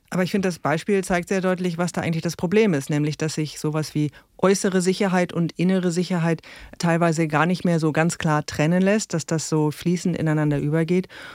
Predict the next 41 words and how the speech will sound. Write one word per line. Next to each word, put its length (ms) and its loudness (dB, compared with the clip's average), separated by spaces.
und 180 0
das, 180 0
was 300 -2
diese 240 0
hybriden 480 6
Bedrohungen 560 4
angeht, 460 2
dass 200 2
da 180 6
natürlich 340 2
auch 180 -2
genau 260 4
die 100 4
Schwachstellen 640 2
dann 140 2
ausgenutzt 640 2
werden, 180 0
nämlich 260 2
genau 280 4
da, 380 4
wo 80 2
die 140 0
Zuständigkeiten 920 0
dann 160 4
nicht 140 0
so 120 0
ganz 260 0
klar, 400 0
äh, 160 -4
sind 400 0
oder 260 2
wo 260 0
dann 460 2
man 160 4
davon 240 2
ausgehen 400 2
muss, 220 2
dass 180 2
vielleicht 420 4
eben 300 6
die 200 6